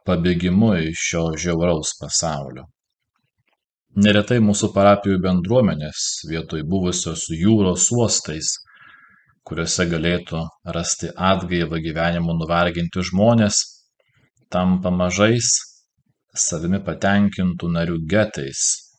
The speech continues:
sėkmingai atsiribojusiais nuo realybės,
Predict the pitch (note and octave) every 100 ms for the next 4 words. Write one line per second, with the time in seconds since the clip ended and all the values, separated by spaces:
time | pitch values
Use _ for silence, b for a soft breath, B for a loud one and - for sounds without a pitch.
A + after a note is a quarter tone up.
0 | _ _ - - D#2 - E2 E2+ D#2+ D#2
1 | - D#2 D2 E2+ F#2 F2 - D#2+ - E2+
2 | D#2 D#2 D2+ F#2 G#2+ G#2 F#2